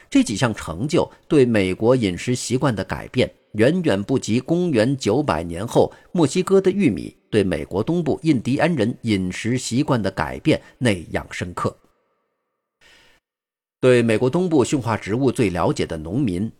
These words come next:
就是这个地区的印第安人自己。他们在墨西哥三位一体的作物引进后，宣判了当地驯化植物的命运，或者把他们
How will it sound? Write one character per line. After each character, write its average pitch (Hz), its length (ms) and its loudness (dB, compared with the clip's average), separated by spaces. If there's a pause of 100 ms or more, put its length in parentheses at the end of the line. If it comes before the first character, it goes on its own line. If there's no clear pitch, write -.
就 101 140 0
是 98 100 -6
这 110 160 -2
个 92 100 -6
地 92 160 -4
区 113 240 -6
的 92 280 -4
印 98 220 0
第 87 160 -8
安 120 200 -2
人 101 180 -4
自 101 160 -6
己。 - 220 -12 (680)
他 226 120 -2
们 226 120 -2
在 170 100 0
墨 156 140 2
西 151 160 0
哥 165 120 0
三 190 260 0
位 151 100 0
一 170 100 -4
体 - 160 -6
的 82 100 -2
作 160 160 0
物 101 160 -2
引 82 220 -10
进 - 180 -4
后， - 280 0 (120)
宣 202 340 0
判 180 200 -4
了 87 100 -2
当 165 300 -2
地 120 160 -2
驯 107 240 -4
化 90 220 -2
植 - 240 -8
物 143 160 -4
的 80 100 -8
命 87 260 -4
运， 87 160 -6 (400)
或 139 240 4
者 107 200 2
把 92 160 0
他 113 160 -4
们 98 160 0